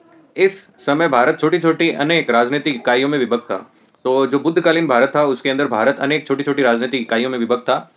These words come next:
तो सबके सामने या सब जो थे, वो अपना-अपना एक राजनीतिक अस्तित्व रखते थे। ये राज्य आपस में संघर्ष करते रहते थे, इसीलिए इस काल को संघर्षरत, अ, जनपदों का युग कहा जाता है। ये राज्य आपस में युद्ध करते रहते थे, संघर्ष करते रहते थे, इसीलिए इसे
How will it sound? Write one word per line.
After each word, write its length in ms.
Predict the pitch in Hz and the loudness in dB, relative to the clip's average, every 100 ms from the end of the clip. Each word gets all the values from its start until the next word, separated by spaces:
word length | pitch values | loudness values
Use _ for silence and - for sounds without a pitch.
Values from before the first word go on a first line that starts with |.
| _ _ | _ _
तो 60 | 131 | -6
सबके 280 | 156 156 165 | -4 -2 0
सामने 400 | 143 147 147 - - _ _ _ _ _ | 0 0 -4 -6 -16 _ _ _ _ _
या 80 | 120 | -6
सब 240 | 117 135 - - - - - | -4 -6 -6 -20 -20 -20 -4
जो 160 | 139 | -2
थे, 240 | 143 139 143 | 0 0 0
वो 120 | 135 | 2
अपना-अपना 360 | 135 139 131 139 | 0 0 0 0
एक 100 | 123 | 2
राजनीतिक 540 | 113 110 131 147 139 | 0 0 -4 -6 -6
अस्तित्व 340 | - - 143 151 | -10 -6 -2 0
रखते 240 | 135 147 | 0 -2
थे। 380 | 139 170 175 _ _ _ _ _ - | -4 -6 -10 _ _ _ _ _ -2
ये 120 | 165 | 2
राज्य 240 | 175 170 185 | 2 2 2
आपस 300 | 143 165 165 | 2 0 -2
में 80 | 170 | -4
संघर्ष 320 | 156 147 170 | -2 -2 0
करते 240 | 143 139 | -2 2
रहते 220 | 156 151 156 | 0 2 0
थे, 200 | 170 185 - _ | -2 -4 -10 _
इसीलिए 320 | - 185 180 170 | -2 2 2 2
इस 120 | 165 | 2
काल 220 | 151 147 | 2 2
को 120 | 156 | 0
संघर्षरत, 680 | 160 151 165 175 - 151 156 - _ _ _ _ - | -2 0 0 -2 0 -2 -2 -12 _ _ _ _ -2
अ, 380 | 123 120 120 | 2 4 4
जनपदों 480 | 120 120 135 151 151 | 2 0 0 2 2
का 80 | 151 | 2
युग 200 | 131 135 | 2 2
कहा 140 | 120 | 2
जाता 260 | 113 104 104 | 0 -2 -6
है। 160 | 104 117 | -4 0
ये 80 | |
राज्य 220 | 135 139 139 | 0 2 0
आपस 220 | 120 135 | 0 -2
में 280 | 143 143 135 | -2 -2 0
युद्ध 200 | 120 131 | 0 -2
करते 260 | 131 123 135 | -2 0 0
रहते 220 | 127 127 | 0 -2
थे, 120 | 131 | -4
संघर्ष 320 | 123 113 127 | -4 -2 -2
करते 220 | 123 117 | -2 -2
रहते 300 | 123 120 120 | -2 -2 -4
थे, 40 | 135 | -4
इसीलिए 340 | 123 131 127 | -4 -4 -2
इसे 280 | 123 151 175 | -2 -2 -4